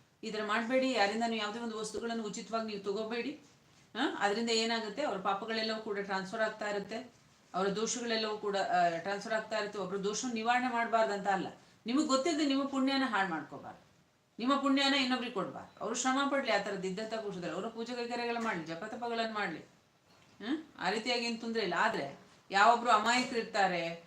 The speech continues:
ಮುಗ್ಧರು ಇರ್ತಾರೆ, ಕೊಟ್ಟಿದ್ದೆಲ್ಲ ಹಾಗೆ ತಗೊಬರ್ತಾರೆ. ಇನ್ನು ಕೆಲವರು ಕ-, ಕಾರ್ಯಕ್ರಮಗಳಿಗೆ ಹೋಗ್ತಾರೆ. ಆ, ಅವು ಒಂದು ಏನಾದ್ರೂ ಬಾಗಿಣಿಗೆ ಸಂಬಂಧಪಟ್ಟಂತೆ ಕುಂಕುಮ, ಬಳೆ,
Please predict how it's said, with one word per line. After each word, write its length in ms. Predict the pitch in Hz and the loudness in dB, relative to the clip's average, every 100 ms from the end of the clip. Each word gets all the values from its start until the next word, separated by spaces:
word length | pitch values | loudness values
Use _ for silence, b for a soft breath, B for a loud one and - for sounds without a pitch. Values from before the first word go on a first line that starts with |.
| - 202 | -12 -6
ಮುಗ್ಧರು 340 | 220 196 247 | -4 -2 0
ಇರ್ತಾರೆ, 540 | 220 190 185 170 165 | 0 2 2 2 -2
ಕೊಟ್ಟಿದ್ದೆಲ್ಲ 460 | 165 208 233 226 233 | -4 -4 -4 2 4
ಹಾಗೆ 180 | 220 226 | 4 2
ತಗೊಬರ್ತಾರೆ. 540 | 233 208 175 156 156 | -4 -4 -6 -6 -6
ಇನ್ನು 220 | 185 214 | -6 -4
ಕೆಲವರು 440 | 226 226 233 233 180 | -2 -2 -2 -4 -4
ಕ-, 40 | |
ಕಾರ್ಯಕ್ರಮಗಳಿಗೆ 840 | 180 170 - 196 220 233 240 233 220 | -4 -4 -2 -2 -2 -4 -4 -2 -2
ಹೋಗ್ತಾರೆ. 520 | 220 220 180 - - - - - - - - | -2 -2 -2 -4 -14 -20 -20 -20 -20 -20 -10
ಆ, 260 | 196 247 - | -4 -4 -2
ಅವು 200 | 202 220 | -2 0
ಒಂದು 600 | 220 240 262 262 262 233 | 2 4 4 4 2 2
ಏನಾದ್ರೂ 380 | 233 233 233 208 | 0 0 0 4
ಬಾಗಿಣಿಗೆ 420 | 208 214 233 247 | 4 4 0 -4
ಸಂಬಂಧಪಟ್ಟಂತೆ 720 | 247 233 233 226 220 214 226 | -4 -4 -4 -6 -8 -6 -6
ಕುಂಕುಮ, 420 | 226 208 233 220 | -6 -10 -6 -4
ಬಳೆ, 600 | 185 202 196 226 233 - | 0 2 2 0 -2 -6